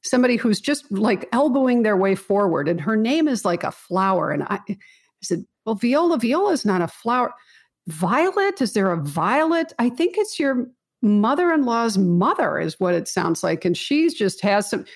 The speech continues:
she wants you to tell her daughter how much she appreciated her taking care of her. I just have to get that out of the way 'cause <laughs> she, like, she's really pushing her way through."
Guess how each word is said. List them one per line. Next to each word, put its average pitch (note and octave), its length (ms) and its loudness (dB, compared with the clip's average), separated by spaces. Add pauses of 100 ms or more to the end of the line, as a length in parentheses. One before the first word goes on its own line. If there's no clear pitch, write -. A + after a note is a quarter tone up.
(120)
she D4 340 2
wants A#3 480 0
you G3 160 2
to G#3+ 100 2
tell F#3+ 340 0
her G3+ 200 0
daughter E3 540 0
how G3+ 180 -2
much G#3 200 0
she G#3+ 160 -2
appreciated F3+ 640 -2
her D#3+ 140 -2
taking G#3 360 -4
care G4+ 260 0
of G#3 80 -2
her. C3+ 160 -4 (280)
I G#3+ 80 0
just F4 200 0
have C4+ 140 0
to B3+ 80 -2
get A3+ 180 -2
that G#3+ 180 2
out G3+ 140 2
of G3+ 40 0
the G#3 80 2
way E4 180 0
'cause G3 300 -4
<laughs> - 40 -16
she, - 260 -4
like, - 380 -6 (300)
she's G#3+ 260 -2
really F#4 260 2
pushing D#4+ 380 0
her B3 80 2
way A3 180 2
through." A3 480 -2